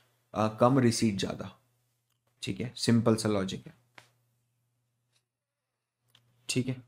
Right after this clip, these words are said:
चलिए, गवर्नमेंट किन किन जरियों से पैसा कमाती है वो सब अपन ने यहाँ देखा था। न्यूट्रल पॉलिसी रहेगी तो क्या होगा, एक्सपेंशनरी पॉलिसी रहेगी तो क्या होगा, कॉन्ट्रैक्शनरी पॉलिसी रहेगी कि तो क्या होगा, ये हमने बेसिक समझा था अभी तक का। ठीक है, अभी तक का बेसिक समझा था।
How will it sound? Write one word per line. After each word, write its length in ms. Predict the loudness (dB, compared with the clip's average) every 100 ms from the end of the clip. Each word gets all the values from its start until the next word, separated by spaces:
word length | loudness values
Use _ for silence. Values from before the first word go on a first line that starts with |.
| _ _
चलिए, 260 | 4 6 8
गवर्नमेंट 560 | 12 12 12 12 8 8
किन 180 | 6
किन 160 | 6 10
जरियों 260 | 12 12 12
से 100 | 10
पैसा 280 | 8 8 8
कमाती 380 | 8 6 8 10
है 40 |
वो 100 | 10
सब 160 | 10 8
अपन 220 | 8 6
ने 120 | 6
यहाँ 140 | 6 6
देखा 260 | 4 2
था। 220 | 0 -4 -12 _ _
न्यूट्रल 400 | 8 10 12 10
पॉलिसी 440 | 10 10 8 8 8
रहेगी 280 | 8 8 6
तो 100 | 4
क्या 180 | 6 8
होगा, 320 | 8 6 4 2 0
एक्सपेंशनरी 720 | 0 2 2 2 2 2 4
पॉलिसी 400 | 4 2 4 2
रहेगी 260 | 2 2
तो 140 | 0 0
क्या 140 | 2
होगा, 160 | 2 2
कॉन्ट्रैक्शनरी 640 | 0 -2 -2 -4 -2 -2
पॉलिसी 380 | -2 -2 -2 -2
रहेगी 280 | -2 -4 -4
कि 100 | -4
तो 120 | -6
क्या 160 | -6 -6
होगा, 200 | -6 -10 -16 -20 -20 _
ये 200 | 6 6
हमने 380 | 6 2 0 0
बेसिक 520 | 0 0 0 0 0
समझा 360 | -2 -6 -8 -8
था 120 | -8
अभी 160 | -10 -10
तक 140 | -14 -16
का। 140 | -16 -18 _ _ _ _ _ -8
ठीक 160 | -6
है, 60 | -4
अभी 240 | 0 2
तक 160 | 2 -2
का 120 | -4
बेसिक 340 | -6 -6 -8 -6
समझा 300 | -4 -4 -4
था। 240 | -6 -8